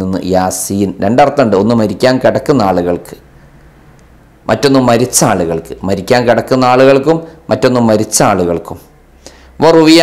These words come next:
ഒരു റിവായത്തിലുണ്ട്, മാമിൻ മയ്യത്തിൻ, ഏതെങ്കിലും ഒരു മയ്യത്ത്, യുഖ്റഉ ഇൻദഹു, ആ മയ്യത്തിൻ്റെ അരികിൽ വെച്ച് ഓതിയാൽ, യാസീൻ, യാസീൻ സൂറത്ത് ഓതിയാൽ, ഇല്ല ഹവ്വന അല്ലാഹു അലൈഹി, ഒരു മരിക്കാൻ കിടക്കുന്ന ഒരാളെ അടുത്ത്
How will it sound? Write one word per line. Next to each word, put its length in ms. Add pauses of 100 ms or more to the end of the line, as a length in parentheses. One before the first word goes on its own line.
(120)
ഒരു 120 (100)
റിവായത്തിലുണ്ട്, 760 (320)
മാമിൻ 480 (120)
മയ്യത്തിൻ, 480 (260)
ഏതെങ്കിലും 640
ഒരു 160
മയ്യത്ത്, 400 (720)
യുഖ്റഉ 600 (280)
ഇൻദഹു, 440 (260)
ആ 20 (140)
മയ്യത്തിൻ്റെ 520
അരികിൽ 240
വെച്ച് 220
ഓതിയാൽ, 340 (180)
യാസീൻ, 400 (140)
യാസീൻ 420
സൂറത്ത് 360
ഓതിയാൽ, 360 (480)
ഇല്ല 220 (100)
ഹവ്വന 580
അല്ലാഹു 320 (100)
അലൈഹി, 320 (140)
ഒരു 160
മരിക്കാൻ 480
കിടക്കുന്ന 400
ഒരാളെ 260
അടുത്ത് 160